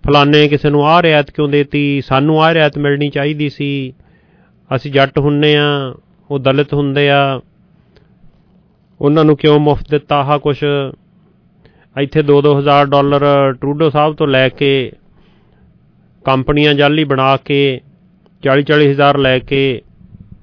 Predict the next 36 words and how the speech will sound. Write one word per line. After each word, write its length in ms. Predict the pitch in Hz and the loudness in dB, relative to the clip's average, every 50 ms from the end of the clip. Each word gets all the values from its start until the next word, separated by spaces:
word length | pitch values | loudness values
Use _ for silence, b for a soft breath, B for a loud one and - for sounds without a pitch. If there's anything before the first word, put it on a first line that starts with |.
| - 127 | -10 -4
ਦੋ 140 | 131 139 139 | -2 0 0
ਦੋ 120 | 147 143 | 0 0
ਘਰ 220 | 135 156 151 135 123 | 2 2 0 0 0
ਬੁੱਕ 260 | 120 131 117 - 139 | -2 -6 -6 -6 -6
ਕਰਾ 300 | - 139 135 131 131 127 | -4 -2 0 0 0 0
ਕੇ 420 | 110 - 139 135 135 131 123 110 - - _ _ - | -2 -4 -4 -2 -2 -2 -4 -6 -10 -16 _ _ -8
ਉਹਨਾਂ 160 | 139 147 151 | -4 -4 -2
ਨੂੰ 100 | 147 139 | -2 -2
ਤਿੰਨ 220 | 131 135 131 131 127 | -2 -4 -4 -4 -4
ਤਿੰਨ 140 | 139 135 | -4 -4
ਸੌ 140 | 123 147 143 | -4 -4 -4
ਡਾਲਰ 320 | 135 127 131 127 135 131 123 | -2 -2 -2 -2 -2 -2 -4
ਚੁਭੀ 260 | 131 135 143 170 165 | -4 -4 -4 -4 -4
ਜਾਂਦਾ 320 | 151 139 131 131 135 131 | -4 -4 -4 -4 -4 -4
ਕਿਸੇ 260 | 123 127 117 - 135 | -4 -6 -8 -8 -6
ਦਾ। 260 | 123 123 127 123 127 - _ _ b b b b | -6 -4 -6 -6 -6 -10 _ _ b b b b
ਮੈਂ 200 | 131 131 139 151 | 0 2 4 4
ਇਹ 160 | 170 180 185 202 | 6 6 4 4
ਨਹੀਂ 160 | 220 220 202 | 2 2 0
ਕਹਿੰਦਾ 260 | 202 202 208 208 208 | 0 0 2 2 2
ਵੀ 100 | 208 208 | 2 2
ਮੁਫਤ 260 | 190 170 156 - - | 2 2 0 0 2
ਦਾ 120 | 151 165 160 | 2 2 2
ਲੰਗਰ 260 | 160 160 160 160 160 | 2 2 2 0 2
ਲਾ 180 | 160 160 156 | 2 2 2
ਦੇਣਾ 220 | 156 156 156 165 160 | 2 2 0 -2 -2
ਚਾਹੀਦਾ 320 | 156 160 156 165 175 180 | -2 -2 -4 -4 -4 -4
ਸਰਕਾਰ 420 | 151 165 151 147 - 143 143 139 139 | -6 -6 -8 -6 -4 -4 -2 -2 -4
ਨੂੰ। 180 | 139 143 147 - b b b b b b | -6 -10 -12 -14 b b b b b b
ਸਰਕਾਰ 380 | - 151 127 - 170 170 180 190 | -10 -8 -2 2 4 4 4 4
ਦੀ 160 | 190 208 170 | 2 0 -2
ਹਮੇਸ਼ਾ 520 | 147 156 151 170 208 254 269 226 - 285 262 | -2 -2 0 0 0 0 0 0 -2 -2 -2
ਨੁਕਤਾਚੀਨੀ 640 | 226 208 185 - - 190 180 156 - 165 165 160 | -2 -2 -4 -4 -4 -6 -6 -6 -6 -6 -8 -6
ਕਰਨੀ 320 | 147 147 139 120 123 127 113 | -6 -6 -8 -6 -8 -8 -8
ਚਾਹੀਦੀ 380 | - 104 107 117 123 120 104 | -8 -10 -10 -12 -12 -14 -14
ਆ। 40 | 98 | -16